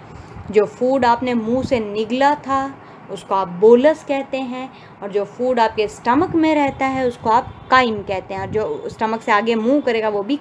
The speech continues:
काइम है। तो stomach के function भाई क्या-क्या होते हैं?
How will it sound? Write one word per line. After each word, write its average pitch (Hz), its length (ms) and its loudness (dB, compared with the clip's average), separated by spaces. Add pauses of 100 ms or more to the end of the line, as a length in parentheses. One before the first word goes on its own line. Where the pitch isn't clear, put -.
(100)
काइम 190 220 0
है। 170 240 -10 (1300)
तो - 80 2
stomach 226 340 -2
के 262 140 -6
function 240 480 -10
भाई 240 140 -8
क्या-क्या 240 360 -6
होते 240 240 -4
हैं? 311 140 -6